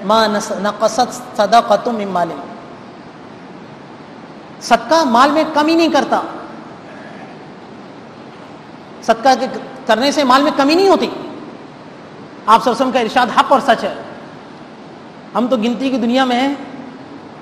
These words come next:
کسی کے پاس دس لاکھ روپے ہیں، پچیس ہزار روپے اس پر زکوٰۃ ہے، وہ پچیس ہزار روپے زکوٰۃ ادا کرتا ہے تو دکھتا ہے کہ میرے مال میں تو پچیس ہزار روپے کی کمی آ گئی، حالانکہ حدیث میں کیا ہے؟ صدقے سے مال میں کمی نہیں ہوتی۔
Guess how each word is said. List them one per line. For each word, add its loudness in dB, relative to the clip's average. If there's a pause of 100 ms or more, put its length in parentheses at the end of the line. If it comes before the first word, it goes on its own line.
(600)
کسی -2
کے 0
پاس 8
دس 8
لاکھ 6
روپے 0
ہیں، 2
پچیس -2
ہزار 6
روپے -2
اس -4
پر 0
زکوٰۃ 2
ہے، 0
وہ 4 (440)
پچیس 0
ہزار 8
روپے 2
زکوٰۃ 4
ادا 6
کرتا 4
ہے 4
تو -2
دکھتا 0
ہے 2
کہ 0
میرے 2
مال 4
میں 0
تو -2
پچیس 0
ہزار 6
روپے 0
کی -6
کمی -2
آ 0
گئی، -4 (2500)
حالانکہ 0
حدیث -4
میں -8
کیا 4
ہے؟ 2
صدقے 0
سے -2
مال 0
میں -2
کمی -6
نہیں -10
ہوتی۔ -14